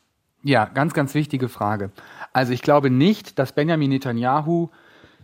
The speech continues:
das wollte. Ich glaube nicht, dass Benjamin Netanyahu der Tempelberg innerlich total bewegt. Er betritt ihn ja auch nicht.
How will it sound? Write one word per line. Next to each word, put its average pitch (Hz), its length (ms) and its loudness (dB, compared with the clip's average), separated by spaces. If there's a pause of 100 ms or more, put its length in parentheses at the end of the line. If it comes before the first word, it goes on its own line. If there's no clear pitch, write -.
(360)
das 139 220 -2
wollte. 113 380 0 (300)
Ich 151 120 -8
glaube 160 280 2
nicht, 196 240 0
dass 151 160 -2
Benjamin 156 340 -2
Netanyahu 139 800 -2
der 131 240 -4
Tempelberg 123 800 -4
innerlich 120 640 -2
total 135 540 0
bewegt. 107 640 -8
Er 123 80 -6
betritt 131 380 -2
ihn 113 120 -4
ja 95 160 -6
auch - 140 -14
nicht. - 400 -16